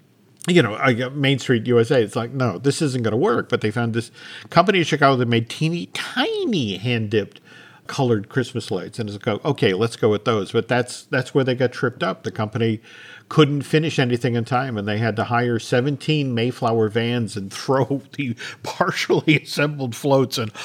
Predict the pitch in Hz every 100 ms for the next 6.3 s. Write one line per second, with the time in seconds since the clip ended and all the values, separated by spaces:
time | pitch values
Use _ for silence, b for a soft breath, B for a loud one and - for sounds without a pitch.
0 | B 151 160 165 151 139 151 135 - -
1 | - _ 185 208 117 127 B B - 131
2 | 160 160 156 143 143 147 151 160 139 117
3 | 120 120 120 120 120 - 120 135 147 156
4 | 143 127 123 117 139 131 - 123 117 -
5 | 120 117 117 117 117 123 131 202 107 85
6 | - 117 -